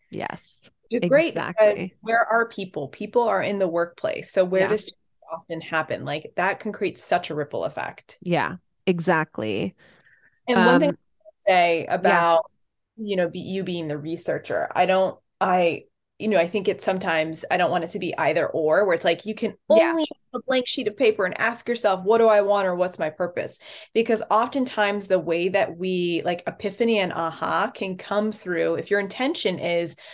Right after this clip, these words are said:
Speaker 2: I am looking for clarity within, not
Speaker 1: Mm-hmm.
Speaker 2: I'm looking for someone to tell me what to do, but I'm looking to get to my own place of clarity. Reading,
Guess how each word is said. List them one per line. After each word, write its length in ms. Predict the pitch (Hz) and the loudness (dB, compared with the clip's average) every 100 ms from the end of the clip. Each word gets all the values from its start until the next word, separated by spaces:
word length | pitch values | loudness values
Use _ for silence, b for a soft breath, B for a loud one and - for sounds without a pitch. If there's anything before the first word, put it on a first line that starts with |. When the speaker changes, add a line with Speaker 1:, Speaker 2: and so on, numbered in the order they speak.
| B B | B B
Speaker 2:
I 540 | - 202 208 208 214 - | -2 2 4 4 4 2
am 100 | 202 185 | -2 0
looking 440 | 196 196 196 190 | -2 -2 -4 -4
for 440 | 185 - 180 180 170 | -4 -2 2 2 0
clarity 600 | - 208 202 202 185 180 | 0 2 4 4 2 -2
within, 800 | 165 170 - 202 175 80 170 214 B B | -4 -6 2 2 2 -4 -8 -10 B B
not 240 | 196 233 | 0 2
Speaker 1:
Mm-hmm. 60 | 214 | 2
Speaker 2:
I'm 80 | 214 | -2
looking 180 | - - | -8 -16
for 80 | - | -12
someone 260 | - 185 | -6 -4
to 60 | 165 | -4
tell 180 | - 185 | -4 -4
me 140 | 175 | -4
what 180 | 156 156 | -4 -6
to 100 | 170 | -8
do, 340 | 156 196 175 | -6 -2 -2
but 120 | 147 165 | 0 -2
I'm 180 | 185 | 0
looking 400 | 202 202 208 185 180 | -2 -4 -4 -6 -6
to 500 | - 180 170 165 156 B B - | -2 0 0 -4 -8 B B -6
get 160 | 220 - | -4 -2
to 180 | 233 | -2
my 220 | 196 170 - | 0 0 0
own 220 | 180 190 | -2 -2
place 280 | 185 170 - | 0 -2 -2
of 80 | 139 | -6
clarity. 420 | - 220 202 156 | 0 2 2 -2
Reading, 800 | 170 185 233 240 220 196 185 180 | -6 -2 0 2 0 0 -2 -4